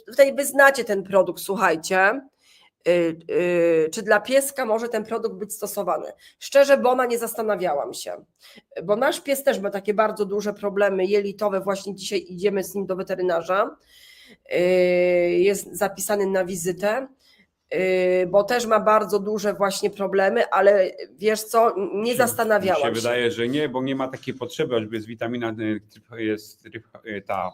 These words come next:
Speaker 2: nie trypala, tylko, mm, owoce z witaminą C, jak się nazywają?
Speaker 1: Amla.
Speaker 2: To jest amla, której on generalnie nie potrzebuje na sto procent, więc myślę, że znalazłoby się coś skuteczniejszego.
Speaker 1: Yy, także słuchajcie, yy, ta wpłynie też jest polecana, czyli dwa razy dziennie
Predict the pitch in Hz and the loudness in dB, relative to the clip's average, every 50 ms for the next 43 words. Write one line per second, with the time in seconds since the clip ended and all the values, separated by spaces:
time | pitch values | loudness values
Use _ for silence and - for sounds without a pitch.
0 | 90 _ 101 107 110 107 - 110 - - 107 107 104 98 104 - _ 101 98 98 | -12 _ -10 -10 -10 -10 -12 -16 -14 -8 -6 -4 -4 -4 -6 -8 _ -2 -2 0
1 | 98 98 98 - - _ 95 95 95 95 95 - - _ - 95 98 113 110 - | -2 -4 -8 -12 -16 _ -18 -16 -16 -16 -16 -18 -20 _ -16 -6 -4 -4 -4 -2
2 | - 113 113 113 113 113 _ _ _ _ _ _ _ _ _ _ _ 101 101 107 | -2 -2 -2 -2 -4 -8 _ _ _ _ _ _ _ _ _ _ _ -18 -8 -6
3 | 117 113 113 117 113 110 110 113 110 104 101 - 107 104 101 92 95 98 98 95 | -4 -2 0 0 0 0 0 -2 -2 -4 -4 -6 -8 -8 -8 -6 -4 -4 -2 -2
4 | 92 - - _ _ _ _ _ _ _ _ _ _ _ _ - 202 202 175 165 | -4 -6 -10 _ _ _ _ _ _ _ _ _ _ _ _ -2 0 0 2 0
5 | 156 151 160 165 - - - 95 104 107 - - - 135 135 131 117 - - - | -2 -2 -6 -10 -14 -12 -8 -8 -8 -8 -6 -6 -4 -2 0 0 0 -2 -2 -2
6 | 117 117 117 117 113 113 120 120 117 120 131 127 123 120 117 120 120 110 - - | -2 0 0 0 0 -2 -2 -2 -2 -2 0 0 0 0 -2 -4 -6 -10 -12 -12
7 | - 120 127 143 127 113 110 107 107 - 113 113 - 131 127 117 - 107 98 95 | -10 -4 0 0 2 2 0 -2 -2 -6 -8 -4 0 0 0 0 0 -4 -6 -6
8 | 90 98 92 90 92 - - - 104 110 110 - 117 107 104 107 104 113 113 117 | -6 -8 -10 -12 -14 -14 -12 -10 -10 -10 -6 -4 -6 -4 -4 -4 -2 0 0 0
9 | 113 107 110 104 95 101 - 110 107 107 101 - - - - - - - - - | 0 0 -2 -4 -4 -6 -10 -12 -12 -12 -12 -14 -14 -16 -18 -18 -18 -18 -20 -16
10 | - - - 190 190 190 190 185 185 185 180 180 175 175 175 175 175 170 170 165 | -8 -4 0 2 4 6 6 8 8 12 12 12 12 12 12 12 10 8 8 8
11 | 165 165 165 - 226 220 214 196 220 220 220 233 233 226 - 214 226 220 220 208 | 8 6 4 4 4 4 6 4 2 0 2 2 0 2 6 6 8 8 6 4
12 | - - - 220 214 208 208 208 208 - 180 180 190 196 196 190 190 190 185 180 | 2 0 2 6 10 10 12 12 10 10 8 8 6 6 4 4 4 2 2 -2
13 | 165 - - - 247 262 262 - - - - 247 240 240 233 240 233 220 220 220 | -6 -4 2 4 4 4 4 2 -4 -6 -4 -2 0 0 0 0 0 0 0 -2
14 | 220 - - 214 208 214 208 - - 220 220 214 208 - 196 175 - - - 185 | -2 -4 -2 0 0 0 0 0 0 0 0 0 0 -2 -8 -12 -12 -12 -4 0
15 | 220 226 220 208 202 202 185 170 165 196 196 185 190 190 185 185 190 233 | 2 4 6 4 4 2 -2 -2 0 2 2 2 2 2 2 2 2 2